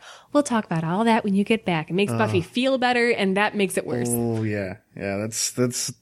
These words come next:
Speaker 2: that's very cunning on her part of, like, "Don't worry, everything will be answered when you get back."
Speaker 1: Mm-hmm.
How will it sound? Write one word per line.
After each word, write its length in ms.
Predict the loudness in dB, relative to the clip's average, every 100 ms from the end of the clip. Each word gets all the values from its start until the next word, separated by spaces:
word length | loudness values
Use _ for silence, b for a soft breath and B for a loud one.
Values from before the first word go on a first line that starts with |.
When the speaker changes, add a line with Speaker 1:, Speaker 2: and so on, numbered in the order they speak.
| 0
Speaker 2:
that's 200 | 2 2
very 220 | 4 2
cunning 360 | 2 0 2 0
on 120 | 0
her 180 | 0 -2
part 300 | -2 -2 -2
of, 160 | -6 -4
like, 340 | -2 -4 -8 B B B -4
"Don't 220 | 0 2
worry, 240 | 2 0 -4 -12 _ -2
everything 600 | 2 4 4 2 4 4
will 140 | 4
be 160 | 2 2
answered 500 | 2 0 -2 -2 -4 _ _ _ -16
when 680 | -10 -6 -4 -2 -2 -2
you 140 | -4 -4
get 280 | -4 -4 -6 _ _ -4
back." 440 | -4 -2 -8 -16 -16 -12
Speaker 1:
Mm-hmm. 720 | 0 2 2 0 -2 -2 -6